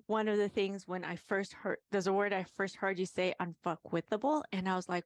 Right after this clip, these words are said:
"What the hell? I don't know what that is." And now as doing this work and getting deeply rooted in myself, I understand that what that means. And it's like,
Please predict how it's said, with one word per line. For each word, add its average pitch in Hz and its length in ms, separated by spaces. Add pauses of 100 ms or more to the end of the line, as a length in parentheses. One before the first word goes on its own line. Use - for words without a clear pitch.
"What 175 360
the 233 100
hell? 170 280
I 165 180
don't 175 160
know 190 100
what 214 200
that 240 240
is." 180 220 (440)
And 196 220 (120)
now 202 540
as 180 220 (580)
doing 226 380
this 208 240
work 175 420
and 165 220
getting 170 400
deeply 202 400
rooted 180 420 (100)
in 185 280
myself, 180 880 (540)
I 226 300
understand 180 600
that - 120
what 170 200
that 170 220
means. 196 600
And 175 140
it's 165 140
like, 180 180